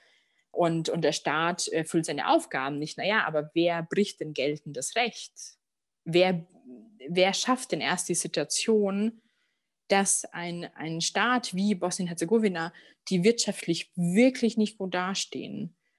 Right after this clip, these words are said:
also die siebenundzwanzig Jahre nach einem Genozid sich überhaupt erstmal wieder irgendwie sammeln müssen, die innenpolitisch krasse Spannungen haben,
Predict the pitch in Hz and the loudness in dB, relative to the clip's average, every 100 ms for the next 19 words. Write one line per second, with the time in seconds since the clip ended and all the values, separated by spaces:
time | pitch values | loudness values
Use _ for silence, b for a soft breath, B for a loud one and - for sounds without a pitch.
0 | _ - 175 165 160 156 - _ 190 208 | _ 0 2 4 4 2 -2 _ 0 4
1 | 185 - 196 214 240 277 262 226 214 190 | 4 2 2 6 8 8 6 2 2 2
2 | 190 196 180 175 233 233 - 170 175 170 | 2 2 2 2 2 0 -6 -6 -4 -6
3 | 165 - 165 214 247 220 - 160 160 - | -8 -10 2 6 6 4 0 0 -2 0
4 | 165 - 175 165 180 208 - 170 175 - | -2 -2 0 2 2 2 0 -2 -2 -4
5 | 165 160 165 170 160 165 B B B - | -6 -4 -4 -2 0 -2 B B B 2
6 | 208 208 190 175 165 170 170 208 269 208 | 6 6 4 2 2 4 4 6 8 6
7 | 160 160 170 - 151 156 156 _ _ _ | 2 -4 -4 -4 -4 -6 -10 _ _ _
8 | _ - 196 - 254 302 254 - 170 180 | _ -2 0 6 8 8 6 4 0 0
9 | - 170 - - 208 247 - 254 240 - | -2 -4 -4 -6 -6 0 2 2 0 -2
10 | 247 240 165 151 - 147 143 147 147 156 | 2 2 0 -4 -6 -6 -6 -6 -6 -6
11 | 165 | -8